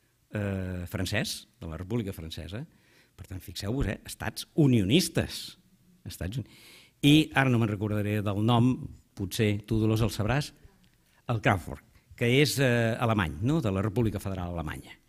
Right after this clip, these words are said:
Home, no són qualsevol aquestes tres persones, eh? I opinen exactament igual que nosaltres. Que hi ha altres maneres de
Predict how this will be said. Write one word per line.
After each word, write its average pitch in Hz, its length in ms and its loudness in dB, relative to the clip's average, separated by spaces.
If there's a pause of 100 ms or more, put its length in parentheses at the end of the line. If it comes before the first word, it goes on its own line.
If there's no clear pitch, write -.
(800)
Home, 120 380 2
no 107 240 2
són 107 220 0
qualsevol 117 520 2
aquestes 110 340 -6
tres 85 200 -10
persones, - 560 -12
eh? 80 180 -6 (680)
I 120 140 4
opinen 117 380 4
exactament 101 580 -2
igual 104 240 -4
que 131 100 -6
nosaltres. 92 680 -8 (760)
Que 107 100 -2
hi 90 80 -6
ha 98 80 -2 (140)
altres 110 400 0
maneres 117 440 6
de 107 280 2